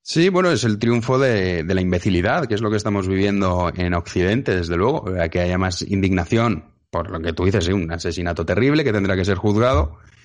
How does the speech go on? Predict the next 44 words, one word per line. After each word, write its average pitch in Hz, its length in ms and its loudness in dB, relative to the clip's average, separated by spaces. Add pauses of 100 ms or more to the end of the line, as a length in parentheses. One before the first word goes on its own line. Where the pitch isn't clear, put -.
(420)
por 92 360 -2
un 95 180 -4
tipo 87 480 -2
al 90 160 0
otro 92 160 0
lado 92 160 2
del 90 140 0
charco 113 280 -2
que 90 120 -4
por 92 180 -4
cuarenta 92 340 0
y 90 60 0
pico 92 240 0
mil 117 160 2
muertos 117 380 0
aquí, 131 440 -2 (440)
pues 87 140 -10
en 82 100 -12
fin, 101 260 -8
demuestra 92 380 -6
hasta 104 160 -2
qué 101 100 0
punto 101 280 -2
la 101 100 0
sociedad 92 340 0
está 90 160 -2
completamente 85 600 -4
podrida. 90 580 0 (340)
Pero 107 160 2
es 120 80 2
un 156 100 0
poco 147 240 2
lo 139 120 2
que 113 160 2
volvemos 110 400 0
al 117 80 -2
principio, 101 460 -4
¿no? 101 180 -2
Que 95 100 -4
es 95 200 -6
la 104 120 0
manipulación 107 640 0
de 98 80 0
masas. 95 560 -4